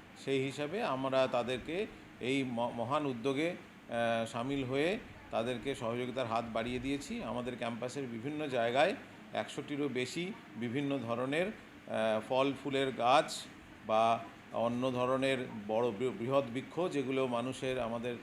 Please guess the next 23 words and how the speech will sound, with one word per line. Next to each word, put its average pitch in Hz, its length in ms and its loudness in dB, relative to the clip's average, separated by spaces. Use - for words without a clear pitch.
এখন 135 280 -4
তো 139 100 -6
সব 127 220 -2
জায়গাতেই 139 480 0
এরকম 131 420 -2
গাছের 110 280 0
সংখ্যা 135 260 -2
অমস-, 127 500 -4
অসংখ্য 151 380 -6
কমে 131 220 0
গেছে। 113 280 0
তো 110 160 -6
এইটা 117 280 -2
একটা 127 180 -4
মহান 127 320 -2
উদ্যোগ 135 360 -4
যে 143 200 -2
প্র-, 135 160 -4
যতটা 143 420 -4
সম্ভব 143 420 0
আমরা 135 340 2
আমাদের 127 360 2
এই 131 200 4